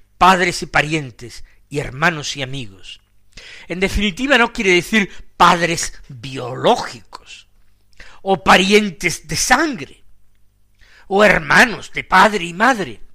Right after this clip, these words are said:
No, los vuestros,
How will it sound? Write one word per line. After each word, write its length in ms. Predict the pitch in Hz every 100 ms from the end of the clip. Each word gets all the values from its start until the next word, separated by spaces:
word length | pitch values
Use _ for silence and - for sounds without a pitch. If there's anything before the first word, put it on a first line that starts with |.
| -
No, 340 | 220 247 220 - _ _ _ _ _ _ -
los 340 | - 233 269 -
vuestros, 760 | 226 330 - - 135 - -